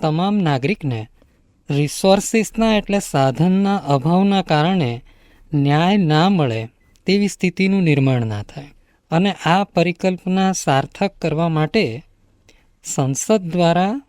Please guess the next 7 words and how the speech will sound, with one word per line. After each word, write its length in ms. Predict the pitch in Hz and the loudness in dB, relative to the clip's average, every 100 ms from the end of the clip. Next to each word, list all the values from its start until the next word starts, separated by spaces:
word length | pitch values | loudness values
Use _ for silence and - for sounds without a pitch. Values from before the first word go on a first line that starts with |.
| _ - | _ -6
ઓગણીસો 420 | 151 185 202 190 | -2 -2 -2 -2
ને 120 | 190 | -4
સત્યાસીની 720 | 180 143 - 165 180 202 180 | -2 -6 -4 -4 -2 -2 -2
સાલમાં 520 | 175 147 135 131 180 233 | -2 -2 -2 -2 -4 -2
લીગલ 280 | 151 147 | -2 0
સર્વિસ 420 | 180 - 160 175 156 | -2 -2 -2 -2 -4
ઓથોરિટી 600 | 123 - 156 165 196 | -4 -2 -2 -2 -6